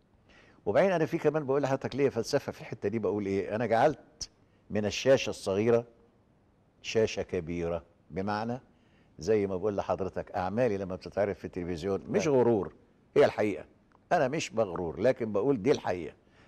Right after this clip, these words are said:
Speaker 1: لما بيبقى لي عمل في التلفزيون الناس بتروح تتفرج عليه، بتقعد تتفرج عليه. امسك أنت هند والدكتور نعمان.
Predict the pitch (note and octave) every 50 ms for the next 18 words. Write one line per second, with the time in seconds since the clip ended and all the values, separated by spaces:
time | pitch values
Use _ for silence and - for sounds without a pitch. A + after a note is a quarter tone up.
0 | _ - D#2+ G2 G#2 A2 A2+ A2+ G2 A2+ A2 - - C3+ D#3 D3+ B2+ A#2 A2+ A2
1 | C3 C3 A#2+ G2 - - F#2+ - - F#2+ F#2+ F#2 F#2+ F2 D#2+ G2+ C3 D3+ D#3+ E3
2 | F#2+ G2+ F#2+ F#2+ G#2 C3+ D3+ - - - E2+ - F2 F2 F2 - - E2+ - -
3 | - A#2+ A#2+ G2+ G2 F2+ F2 G2 A#2 A#2 A2 F#2+ G2+ - D3 C3 A2 G2+ - D#2
4 | C#2+ - - - D2 C#2+ B1 B1+ B1 B1+ - - _ _ _ _ _ _ _ _
5 | _ _ _ _ _ _ - - - - - - - D#3+ E3+ E3 - - C#3 -
6 | D3 C3+ - - - - _ _ _ _ _ _ _ _ _ _ _ _ _ _
7 | _ _ _ _ - F#2 A2 B2+ A#2+ A#2 A2+ G#2 F#2 G#2+ - - A#2 A2 A2 G#2+
8 | G#2 A2 A2+ A2+ A2